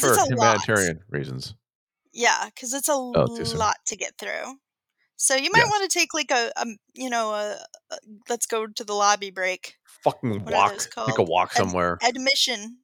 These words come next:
Speaker 1: Uh, no, not admission. What is
Speaker 2: Let's
Speaker 1: it? What
Speaker 2: go
Speaker 1: is it
Speaker 2: now.
Speaker 1: called?
Speaker 2: Intermission.
Speaker 1: Intermission.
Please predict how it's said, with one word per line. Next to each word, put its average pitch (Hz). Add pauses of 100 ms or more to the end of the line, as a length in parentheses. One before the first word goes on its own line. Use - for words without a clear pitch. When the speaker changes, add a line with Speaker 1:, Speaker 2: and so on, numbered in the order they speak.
(140)
Speaker 1:
Uh, 247
no, 294
not 269
admission. 214
What 254
is 277
Speaker 2:
Let's 185
Speaker 1:
it? -
What 190
Speaker 2:
go 185
Speaker 1:
is 180
it -
Speaker 2:
now. 180
Speaker 1:
called? 247
Speaker 2:
Intermission. 127 (460)
Speaker 1:
Intermission. 247